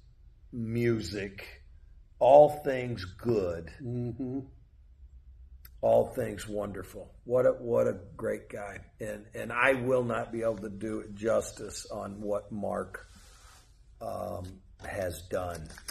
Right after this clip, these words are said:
Speaker 1: but I'm gonna try to today. So we'll talk
Speaker 2: Mm.
Speaker 1: about that a little bit. And we also are talking about hope. Hopefully we can, uh, cram it all in here. But,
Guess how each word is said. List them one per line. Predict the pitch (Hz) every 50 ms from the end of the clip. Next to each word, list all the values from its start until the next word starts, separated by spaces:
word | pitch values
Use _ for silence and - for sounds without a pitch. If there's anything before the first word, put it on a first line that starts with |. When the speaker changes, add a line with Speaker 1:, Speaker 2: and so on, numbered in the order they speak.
| -
Speaker 1:
but | 104 107 101
I'm | 101 107 120
gonna | 127 127 120
try | 117 - - 135 98 87
to | - - - - 80
today. | 78 76 - 71 69 - - -
So | - 101
we'll | 92 101
talk | - - 170 151 120
Speaker 2:
Mm. | 120
Speaker 1:
about | 113 117 101 95 -
that | 110 95
a | 92
little | 95 95 95
bit. | 92 104 104 -
And | 107 110
we | 113
also | 127 143 156 151 - 139 127 127 131 -
are | 110 110 110
talking | - 120 120 120 - - 120
about | 117 117 117 113 - -
hope. | 127 117 113 117 101 - - - - - - - - - -
Hopefully | 107 107 107 - 113 110 107
we | 107 104 98
can, | 98 98 95 95 - - -
uh, | 104 - - - - - - - - -
cram | - - 123 117 117
it | 107
all | 110 107 110 104 113
in | 110 104
here. | 95 104 107
But, | 101 98 107 101 -